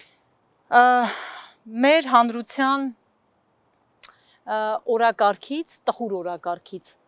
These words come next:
դուրս չի բերվում։ Եվ սա արվում է միտումնավոր։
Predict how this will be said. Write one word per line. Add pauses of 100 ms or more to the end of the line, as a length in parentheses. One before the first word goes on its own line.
(260)
դուրս
չի
բերվում։ (840)
Եվ
սա
արվում
է
միտումնավոր։